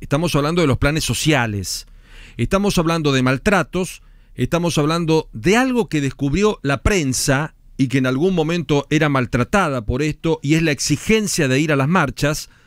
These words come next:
o por la quita de una parte de los aportes.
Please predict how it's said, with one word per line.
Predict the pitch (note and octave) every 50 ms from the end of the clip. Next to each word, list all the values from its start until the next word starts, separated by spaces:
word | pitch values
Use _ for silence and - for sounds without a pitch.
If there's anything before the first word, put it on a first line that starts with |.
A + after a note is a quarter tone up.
| _ _ _ _ _ _ _
o | - F#3+ D3
por | - G#3 G3+ F#3+
la | G3 G3 F#3
quita | - - A#3 F#3+ C3+ - D#3+ D3+ D#3 D#3 - - _ _ _ - - -
de | B2+ A2+ C#3+
una | F3+ G3 G#3 G3+ F3 A#2+
parte | - F3+ F#3 D#3+ - F3+
de | C#3+ C3+
los | B2+ C3+ - -
aportes. | B2+ - - A2+ G2 G2+ - - G2+ F2+ - - - -